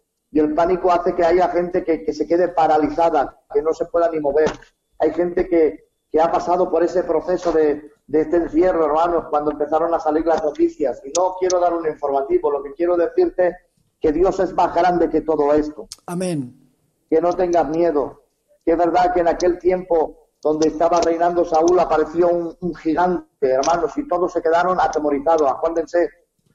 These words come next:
Speaker 1: ninguno salió a pelear, pero un joven ungido, con la visión de Dios, no hizo ideas preconcebidas, porque lo peor de todo es hacer ideas preconcebidas por lo que vemos. No,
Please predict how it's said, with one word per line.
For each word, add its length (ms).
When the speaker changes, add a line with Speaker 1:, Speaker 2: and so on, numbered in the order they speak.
Speaker 1:
ninguno 420
salió 340
a 100
pelear, 500
pero 480
un 160
joven 520
ungido, 600
con 160
la 80
visión 360
de 120
Dios, 420
no 240
hizo 260
ideas 340
preconcebidas, 840
porque 340
lo 140
peor 240
de 100
todo 340
es 200
hacer 340
ideas 300
preconcebidas 760
por 200
lo 120
que 120
vemos. 340
No, 400